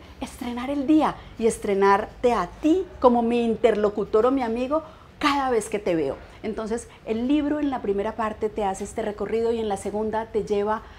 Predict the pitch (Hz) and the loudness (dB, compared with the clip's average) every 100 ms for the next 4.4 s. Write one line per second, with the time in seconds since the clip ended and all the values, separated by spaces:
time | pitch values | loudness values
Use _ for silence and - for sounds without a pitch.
0 | - - 262 254 254 233 226 226 202 180 | -6 -2 -2 -4 -4 -6 -4 -4 -4 -6
1 | 165 - 170 - - - - 269 262 262 | -6 -8 -14 -18 -20 -10 0 0 0 -2
2 | 285 294 - - - 262 247 247 233 226 | -4 -4 -10 -20 -8 -4 0 2 4 4
3 | 226 240 - 285 262 247 240 220 202 - | 2 0 2 6 6 4 2 0 -2 0
4 | 311 294 262 | 0 0 -4